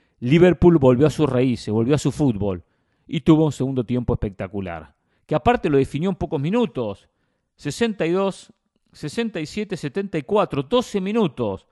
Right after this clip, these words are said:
Primero Fabinho, con un remate fuerte. Fabinho aparece muy bien como extremo, una pelota que le mete, que le mete Salah. Y bueno, ahí comienza a,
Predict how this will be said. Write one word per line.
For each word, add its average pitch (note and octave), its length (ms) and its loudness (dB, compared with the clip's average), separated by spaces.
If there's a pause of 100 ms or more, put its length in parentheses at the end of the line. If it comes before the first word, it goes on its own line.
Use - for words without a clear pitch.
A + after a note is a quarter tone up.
(420)
Primero D3+ 240 0
Fabinho, E3 640 2 (520)
con A#2+ 160 -4
un C#3 140 -4
remate C3 400 0
fuerte. D#3+ 380 2
Fabinho C#3 300 -4
aparece B2+ 440 -4
muy D3+ 280 0
bien E3 220 -2
como A#2 200 -4
extremo, C#3 400 -4
una B2+ 140 -4
pelota C3+ 240 -6
que A#2 100 -10
le A2+ 80 -6
mete, C3 380 -8 (400)
que B2+ 100 -14
le B2 80 -10
mete C3 260 -12
Salah. D3 540 -6 (480)
Y - 80 -16
bueno, C3 300 -8
ahí D3 200 -6
comienza C#3 800 -10 (400)
a, F#2+ 680 -14